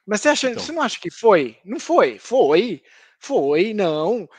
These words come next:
Speaker 1: Não foi platônica a parada, foi. Eles super foram, gente. Eles, nossa, eles se pegaram pra
Speaker 2: Não,
Speaker 1: caralho
Speaker 2: eles
Speaker 1: no
Speaker 2: foram,
Speaker 1: filme.
Speaker 2: mas, é, a meu ver, o, o Lê fez a pergunta, eu acho que ele também tá vivendo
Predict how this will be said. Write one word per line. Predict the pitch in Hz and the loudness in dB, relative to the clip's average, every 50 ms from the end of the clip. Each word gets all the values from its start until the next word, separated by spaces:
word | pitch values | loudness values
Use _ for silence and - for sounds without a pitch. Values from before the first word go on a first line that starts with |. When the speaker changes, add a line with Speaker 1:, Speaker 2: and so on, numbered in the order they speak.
| - - | -18 -16
Speaker 1:
Não | 214 196 | -10 -8
foi | - 330 | -8 -6
platônica | - 427 285 - - 190 180 175 170 175 - 160 | -4 -6 -6 -6 -6 -6 -6 -6 -6 -8 -10 -10
a | - | -6
parada, | - 160 151 147 147 143 151 | -4 -2 -2 -2 -2 -4 -6
foi. | 143 - - 202 180 156 175 233 254 | -8 -8 -8 -8 -6 -4 -2 -2 -2
Eles | 202 170 170 180 190 | -4 -6 -8 -8 -10
super | - 247 254 - 415 359 | -14 -12 -10 -8 -10 -10
foram, | - - 214 214 208 226 254 311 339 302 | -6 -4 -2 0 2 0 0 -2 -4 -6
gente. | 202 208 190 165 - 156 | -6 -8 -8 -8 -10 -14
Eles, | 147 143 147 156 _ _ _ | -16 -16 -20 _ _ _ _
nossa, | 220 226 214 156 131 151 - - 196 | -14 -10 -8 -8 -8 -10 -12 -12 -14
eles | 175 151 - | -14 -16 -18
se | - - 185 | -20 -14 _
pegaram | - 208 196 190 202 240 233 | -8 -6 -6 -6 -8 -8 -8
pra | - 277 277 - 311 330 | -8 -10 -6 -4 -4 -2
Speaker 2:
Não, | 320 294 285 | 0 0 0
Speaker 1:
caralho | |
Speaker 2:
eles | - - 190 - | 0 -2 -4 -2
Speaker 1:
no | 202 | 2
Speaker 2:
foram, | 196 196 202 208 175 156 | 4 4 6 6 6 4
Speaker 1:
filme. | |
Speaker 2:
mas, | 139 127 131 127 127 127 131 131 135 - _ - | 4 4 2 0 -2 -6 -12 -14 -16 -20 _ -20
é, | 135 131 - _ _ _ _ _ _ _ | -20 -20 -20 _ _ _ _ _ _ _
a | - - 107 120 135 | -20 -4 -2 -2 0
meu | 151 165 165 | 0 -2 -6
ver, | 135 117 127 147 165 180 165 135 113 107 104 104 98 | -6 -4 -2 -2 0 0 -2 -2 -4 -6 -8 -10 -14
o, | 110 117 107 113 117 110 - - 139 123 | -16 -16 -16 -16 -18 -18 -18 -18 -16 -10
o | 110 | -8
Lê | 110 113 117 | -8 -8 -8
fez | - 123 117 | -8 -10 -10
a | 117 110 | -8 -8
pergunta, | 117 113 110 117 135 151 139 156 | -8 -8 -8 -8 -10 -8 -6 -2
eu | 143 135 | -2 -2
acho | 143 156 135 - | -2 -2 -6 -10
que | - 165 165 165 165 170 165 160 160 156 - - - | -12 -12 -12 -10 -10 -10 -8 -8 -10 -10 -12 -14 -16
ele | - 120 113 107 | -14 -12 -10 -8
também | 117 117 117 120 120 | -8 -8 -8 -8 -8
tá | 117 113 107 110 | -6 -6 -6 -6
vivendo | 107 107 101 104 101 104 104 101 92 92 - | -8 -10 -12 -12 -12 -12 -14 -16 -18 -20 -20